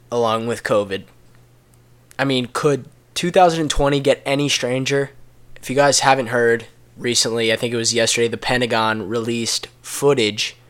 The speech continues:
from the U S Navy and the Air Force of unidentified flying crafts, uh, with spherical shapes that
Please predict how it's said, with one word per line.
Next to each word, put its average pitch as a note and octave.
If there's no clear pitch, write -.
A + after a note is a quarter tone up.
from A2
the G#2+
U A#2+
S -
Navy A#2
and G#2+
the F#2
Air A#2
Force G#2
of G2+
unidentified C3+
flying B2
crafts, -
uh, G#2
with G#2+
spherical D3
shapes -
that A2